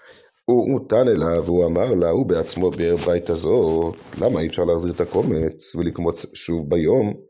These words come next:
כלי שרת מקדשים בקדושת הקוף, אפילו אם אותו קודש הונח שם שלא בזמנו." זאת אומרת, כל דבר שאדם נותן למקדש, זה כתוב, קרוב, קדוש קדושת דמים,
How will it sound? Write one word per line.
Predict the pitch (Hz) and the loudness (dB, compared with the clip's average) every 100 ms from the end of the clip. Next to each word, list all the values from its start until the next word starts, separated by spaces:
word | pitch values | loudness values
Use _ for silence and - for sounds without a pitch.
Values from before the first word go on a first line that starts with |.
| _ - - - _ - | _ -20 -20 -20 _ -8
כלי | 85 104 113 | -2 0 0
שרת | - 85 107 - | 0 0 0 -2
מקדשים | 90 87 - 82 - - 110 90 73 - | -4 -4 -6 -6 -6 -2 0 0 -2 -4
בקדושת | 78 69 80 - 95 | -6 -4 -6 -2 -2
הקוף, | 110 - 170 123 - - - _ _ _ - - _ - | -2 -2 2 2 -2 -14 -18 _ _ _ -20 -20 _ -14
אפילו | - 113 139 | -8 0 2
אם | 120 | 4
אותו | 104 117 | 2 0
קודש | 113 131 135 | 2 2 2
הונח | - 90 101 | 0 0 0
שם | 101 | 0
שלא | 90 80 | 0 0
בזמנו." | 78 82 78 76 60 - | 0 -2 -2 -4 -4 -8
זאת | 82 92 | -4 -2
אומרת, | 92 71 62 - - | -2 -4 -8 -14 -6
כל | - | -2
דבר | 90 80 90 | 0 0 0
שאדם | 80 82 | 0 -2
נותן | 82 85 | -2 -4
למקדש, | 80 73 - 82 87 | -4 -8 -6 -6 -4
זה | |
כתוב, | 80 - 95 69 | -6 -2 -2 -2
קרוב, | 85 90 90 - | 0 0 0 -4
קדוש | 78 92 - | -4 -2 -2
קדושת | 73 73 87 | -8 -4 -4
דמים, | 76 71 73 | -4 -8 -10